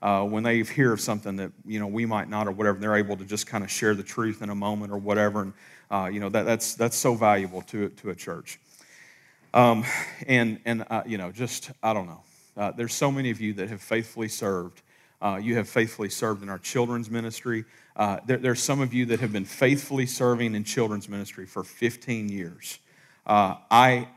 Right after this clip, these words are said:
I, that does not fall short with me. I, I, I am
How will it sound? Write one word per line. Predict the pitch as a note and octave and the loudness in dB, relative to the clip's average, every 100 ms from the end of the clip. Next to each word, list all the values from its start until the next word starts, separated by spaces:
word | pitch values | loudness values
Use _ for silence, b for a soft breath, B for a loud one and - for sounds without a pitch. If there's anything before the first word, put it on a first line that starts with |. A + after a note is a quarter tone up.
| _ - | _ -6
I, | A2+ - | -6 0
that | A2 C3+ | 4 4
does | A#2 A2+ | 2 -4
not | A2 A2+ G#2 G2 _ _ _ | 0 2 2 -2 _ _ _
fall | - - A2+ G#2+ | -2 4 4 4
short | - A#2 G#2 G#2 | -2 0 -2 -4
with | G#2 | -8
me. | G#2 E2+ F2 - | -6 -6 -8 0
I, | G#2 - | 0 2
I, | A2 A2+ - | 4 4 4
I | B2 B2 | 2 2
am | A2+ G2+ | 0 -6